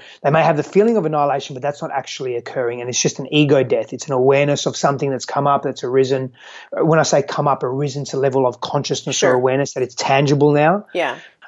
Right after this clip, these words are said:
Speaker 1: Uh, tangible in the sense that we can put w-, verbiage to it and understanding. It's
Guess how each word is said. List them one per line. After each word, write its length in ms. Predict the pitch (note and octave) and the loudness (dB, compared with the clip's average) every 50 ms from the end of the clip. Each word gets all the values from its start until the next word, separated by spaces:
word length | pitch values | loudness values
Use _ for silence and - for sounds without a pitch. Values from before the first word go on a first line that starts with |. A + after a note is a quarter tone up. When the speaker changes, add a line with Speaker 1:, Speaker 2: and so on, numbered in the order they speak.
| - - | -8 -4
Speaker 1:
Uh, 120 | C3+ C3 - - | -4 -4 -4 -4
tangible 380 | - - E3+ E3+ D#3 C#3 C#3 D3+ | 0 2 2 2 2 2 0 0
in 80 | D3 | 0
the 80 | D3 C3+ | -2 -2
sense 240 | - - D#3 C#3 - | -4 -2 -4 -4 -4
that 100 | D3+ C3 | -4 -6
we 80 | B2+ | -6
can 140 | - - A#2+ | -8 -10 -10
put 160 | - - - | -8 -8 -6
w-, 260 | C#3 C3 B2+ C#3 C#3 A#2+ | -6 -6 -6 -6 -2 2
verbiage 400 | B2+ C#3 C#3+ C#3 C#3+ C3+ - - | 4 4 4 4 2 0 -2 -2
to 180 | - D3+ D3 | 2 2 4
it 40 | C#3+ C3 | 4 4
and 60 | C3 | 2
understanding. 520 | C3 C3+ - - - - C#3+ C#3 D#3 D3 | 0 0 -2 -2 0 2 2 2 2 0
It's 120 | C#3 - | -2 -4